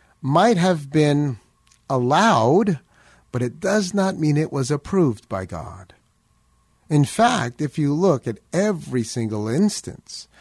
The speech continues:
of multiple wives being taken from these men that you list and more, David, Solomon, Jacob, and Abraham, there were a multitude of issues.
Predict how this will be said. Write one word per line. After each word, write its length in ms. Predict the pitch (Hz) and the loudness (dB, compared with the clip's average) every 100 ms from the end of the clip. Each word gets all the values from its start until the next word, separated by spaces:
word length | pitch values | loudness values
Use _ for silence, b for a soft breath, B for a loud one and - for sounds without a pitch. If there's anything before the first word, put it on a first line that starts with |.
| b b - | b b -8
of 160 | 117 | -4
multiple 520 | 135 180 220 - 131 | 0 2 0 -4 -6
wives 420 | 107 127 175 170 127 | 0 2 2 0 -4
being 300 | 127 117 117 | -2 -2 -2
taken 600 | 170 196 123 101 92 - | 0 0 0 -4 -6 -10
from 460 | - - 165 240 240 | -12 0 2 2 2
these 300 | 220 214 170 | 0 -2 0
men 220 | 190 175 | 0 2
that 220 | 160 - | 0 -2
you 80 | 170 | -2
list 320 | 156 139 - - | 0 -2 -6 -8
and 180 | 147 175 | -2 0
more, 280 | 151 110 104 | 0 -2 -2
David, 420 | 139 151 117 107 | -2 -2 -4 -6
Solomon, 500 | 156 151 131 117 107 | -4 -2 -2 -4 -4
Jacob, 400 | 139 156 117 107 B B B | -2 -2 -4 -10 B B B
and 160 | 127 - | -10 -6
Abraham, 480 | 151 170 156 139 113 | 0 2 2 0 2
there 200 | 131 175 | 4 4
were 300 | 170 160 147 B B B B B _ | 4 4 2 B B B B B _
a 100 | 160 | 0
multitude 1000 | 202 214 226 240 247 233 - 185 - 165 | 2 2 2 2 2 -2 -2 -2 0 0
of 120 | 139 120 | 0 -2
issues. 840 | 107 - - 98 - - - | -6 -8 -12 -16 -20 -20 -20